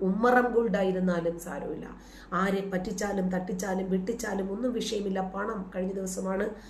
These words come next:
പതിനാറ് ആളുകളെ ഒന്നര ലക്ഷം രൂപ വീതം വാങ്ങി ഉംറയ്ക്ക് കൊണ്ടുവിട്ടിട്ട് ഉസ്താദ് മുങ്ങി, കണ്ണൂർക്കാരൻ. കണ്ണൂർക്കാരൻ മുങ്ങി.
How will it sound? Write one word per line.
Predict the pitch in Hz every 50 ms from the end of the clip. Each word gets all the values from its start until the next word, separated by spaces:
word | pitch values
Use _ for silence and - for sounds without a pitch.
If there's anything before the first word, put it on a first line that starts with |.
| - - - - - - -
പതിനാറ് | 214 196 185 220 220 226 226 226 233 226 226 226 214
ആളുകളെ | 202 202 202 208 196 196 190 190
ഒന്നര | 185 185 190 202 208 196
ലക്ഷം | 202 208 208 208 - 214 208
രൂപ | 202 196 185 190 185
വീതം | 185 190 180 185 185
വാങ്ങി | 185 180 180 190 190
ഉംറയ്ക്ക് | 185 185 185 196 185 - 196
കൊണ്ടുവിട്ടിട്ട് | 185 190 180 180 185 180 185 180 180 175 190
ഉസ്താദ് | 180 - - 190 185 185 185
മുങ്ങി, | 180 180 175 180 180 180 175
കണ്ണൂർക്കാരൻ. | 180 175 175 175 175 175 - 180 165 156 - 185 185 - - - - - - - - - - - - - - - - - - - - - - - - - - - - - - - - - - - - - - - - - - - - - - - - - - - - 196
കണ്ണൂർക്കാരൻ | 196 220 240 262 254 277 277 285 294 294
മുങ്ങി. | 277 277 285 285 247 190 180